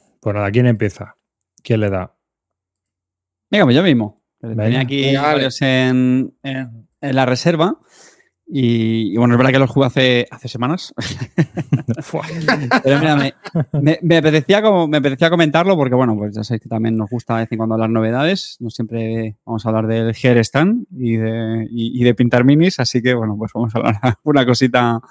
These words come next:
Speaker 2: porque este salió hace, hace poco, ¿no? Y también hubo, pues, el típico juego de la semana,
Speaker 1: Pero
Speaker 2: con
Speaker 1: di,
Speaker 2: cierto
Speaker 1: di,
Speaker 2: ruido.
Speaker 1: di cuál es.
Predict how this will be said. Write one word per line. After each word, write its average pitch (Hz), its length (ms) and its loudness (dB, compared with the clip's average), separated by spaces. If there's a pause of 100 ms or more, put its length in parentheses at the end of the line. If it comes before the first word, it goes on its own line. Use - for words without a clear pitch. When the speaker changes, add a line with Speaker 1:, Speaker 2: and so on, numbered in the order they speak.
(680)
Speaker 2:
porque 120 140 4
este 123 140 4
salió 120 240 4
hace, 104 920 2
hace 101 220 0
poco, 160 260 2
¿no? 151 340 2
Y 113 120 0
también 113 220 2
hubo, 113 180 2
pues, 107 160 -6
el 104 80 -8
típico 113 280 -4
juego 113 280 0
de 110 80 2
la 107 80 0
semana, 175 320 4
Speaker 1:
Pero 113 140 4
Speaker 2:
con 110 80 2
Speaker 1:
di, 123 120 4
Speaker 2:
cierto 135 200 0
Speaker 1:
di, 127 80 4
Speaker 2:
ruido. 135 160 2
Speaker 1:
di 123 100 2
cuál 107 220 -2
es. - 360 -6